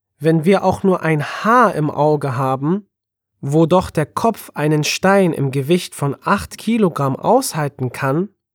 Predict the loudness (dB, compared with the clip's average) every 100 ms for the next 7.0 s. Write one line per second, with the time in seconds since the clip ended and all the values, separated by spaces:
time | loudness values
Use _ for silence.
0 | _ _ -4 -2 0 2 4 2 0 -4
1 | -4 -2 -2 0 -4 -6 -4 -2 -2 0
2 | 0 -2 0 2 4 4 2 0 -6 -4
3 | -4 0 2 4 4 2 0 -2 -2 0
4 | 0 0 -4 0 2 2 2 0 -4 -4
5 | -6 -2 -2 -2 -6 -4 -4 -6 -2 0
6 | 0 -2 -4 -6 -2 0 0 -2 -8 -12